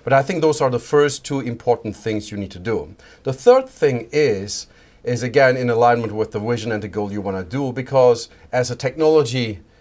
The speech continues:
manufacturer, you wanna be ahead of the curve. So that means everything you do needs to be better,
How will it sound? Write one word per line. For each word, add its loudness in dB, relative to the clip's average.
manufacturer, 2
you -2
wanna 0
be -8
ahead 0
of 0
the -14
curve. -4
So -6
that -4
means 0
everything 0
you -2
do -2
needs -2
to -8
be -8
better, 2